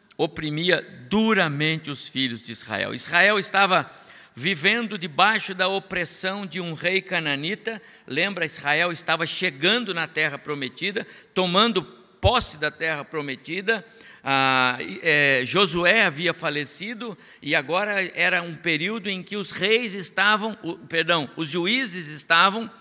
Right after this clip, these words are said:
é, é, é, coordenando essa parte, essa, essa fase da história de Israel, enquanto eles iam, é, é, é, tomando posse,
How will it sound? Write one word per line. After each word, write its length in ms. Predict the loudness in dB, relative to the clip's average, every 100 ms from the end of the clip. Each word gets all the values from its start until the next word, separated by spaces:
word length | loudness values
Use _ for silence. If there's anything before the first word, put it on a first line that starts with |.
| -20 -12 0
é, 440 | 2 4 4 2 -2 -20 -18 -6
é, 200 | -2 -2
é, 60 |
coordenando 1120 | -6 6 10 10 8 4 6 6 6 4 -2 -6 -20 _ _ -4
essa 460 | -2 -2 -2 -4
parte, 540 | -4 0 2 2 0 -6
essa, 260 | -4 -4 -4
essa 240 | -6 -8
fase 440 | -4 2 2 2 -2
da 140 | -2
história 420 | -2 -4 -2 0
de 140 | -2 -6
Israel, 560 | -4 0 4 2 2 -6 -20 -12
enquanto 500 | -10 -4 -2 -4 -4
eles 300 | -8 -8 -6
iam, 280 | -2 -2 -4 -12 -20 _
é, 120 | -4
é, 520 | -2 -2 0 0 -2
é, 40 | -4
tomando 440 | 0 2 2 0
posse, 580 | 0 4 4 2 -4